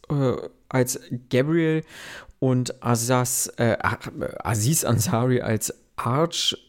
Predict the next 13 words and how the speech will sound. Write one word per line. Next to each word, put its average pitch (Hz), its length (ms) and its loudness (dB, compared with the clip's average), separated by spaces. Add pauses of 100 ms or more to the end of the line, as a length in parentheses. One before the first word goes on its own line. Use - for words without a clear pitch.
Äh, - 80 0
wir 113 800 2
haben 113 240 4
noch 110 200 0 (180)
Seth - 460 0
Rogen 131 520 0
als - 400 0 (140)
Jeff - 560 -2
und 120 400 0 (1040)
Blanca 139 680 0 (580)
Araceli 143 1500 0
als - 320 -4 (120)
Rosa. 120 580 0